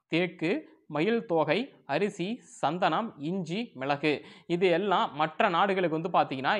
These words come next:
இந்தியாவுல இருந்து ஏற்றுமதி செய்யப்பட்ட பொருட்கள். அப்புறம் இறக்குமதி செய்யப்பட்ட பொருட்கள் எந்த நாட்டுல இருந்துன்னா,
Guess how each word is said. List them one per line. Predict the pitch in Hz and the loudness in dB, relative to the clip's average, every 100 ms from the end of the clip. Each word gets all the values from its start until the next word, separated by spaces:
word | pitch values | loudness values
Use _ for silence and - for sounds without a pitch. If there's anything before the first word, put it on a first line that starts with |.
| 147 180 | -2 -4
இந்தியாவுல | 208 233 208 160 | 4 6 6 4
இருந்து | 147 147 277 - - | 2 0 -2 -6 -6
ஏற்றுமதி | 165 220 226 202 170 | 6 6 6 0 -2
செய்யப்பட்ட | 151 151 143 139 185 | -2 0 0 0 -2
பொருட்கள். | 180 135 135 147 135 - - - | -2 -2 0 2 2 0 -14 -2
அப்புறம் | 190 175 160 214 160 | 0 2 2 0 -2
இறக்குமதி | 165 233 240 226 208 | 4 4 4 0 0
செய்யப்பட்ட | 196 175 156 160 | 0 0 0 -2
பொருட்கள் | 156 147 143 135 127 - | -2 -2 0 0 -2 -4
எந்த | 160 202 | -2 2
நாட்டுல | 208 175 160 | 2 2 0
இருந்துன்னா, | 151 147 180 | 0 -2 -2